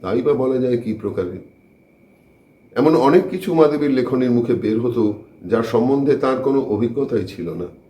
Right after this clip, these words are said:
তবে কি শ্রোতার, অর্থাৎ রবীন্দ্রনাথের নিজের অবচেতন মনের প্রভাব এক্ষেত্রে মিডিয়ামের উপর কাজ করেছে? তারই বা প্রমাণ কোথায়? সবটাই এক বিরাট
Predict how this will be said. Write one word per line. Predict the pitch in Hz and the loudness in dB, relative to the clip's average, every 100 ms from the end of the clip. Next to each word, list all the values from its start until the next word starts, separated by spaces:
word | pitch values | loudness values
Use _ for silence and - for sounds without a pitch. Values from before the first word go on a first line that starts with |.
| _ _ _ _ _ _ _ _ - | _ _ _ _ _ _ _ _ -6
তবে | 143 165 | 0 2
কি | 165 160 - - - | 2 -2 -4 -20 -20
শ্রোতার, | - - 139 139 147 151 147 | -20 -4 0 6 8 8 6
অর্থাৎ | 117 117 143 127 104 - - _ _ | 0 0 0 -2 -4 -16 -20 _ _
রবীন্দ্রনাথের | - 92 113 139 160 160 151 | -6 -2 2 6 6 6 2
নিজের | 147 143 143 | 0 0 0
অবচেতন | - 131 135 139 143 | 2 2 2 0 0
মনের | 131 127 127 127 - - - | 0 2 2 0 -2 -10 -18
প্রভাব | - 123 131 127 123 - - _ _ _ _ - | -6 0 4 4 2 -6 -18 _ _ _ _ -4
এক্ষেত্রে | 117 147 135 | 0 2 4
মিডিয়ামের | 120 120 127 127 127 | 4 4 2 2 2
উপর | 123 120 | 0 0
কাজ | 117 117 113 | 0 -2 -4
করেছে? | - 113 110 - 117 - _ _ _ _ _ _ _ _ - | -4 -6 -6 -10 -18 -20 _ _ _ _ _ _ _ _ -18
তারই | 80 82 107 | -12 -8 -4
বা | 123 | -2
প্রমাণ | 120 120 117 113 | -2 0 2 2
কোথায়? | - - - - - _ _ _ _ _ _ _ _ _ - - | -2 -6 -10 -14 -18 _ _ _ _ _ _ _ _ _ -20 -16
সবটাই | - - - 139 139 | -8 -8 -2 0 0
এক | 127 - - - - | -2 -6 -16 -20 -18
বিরাট | 85 95 110 120 | -10 -4 -2 -4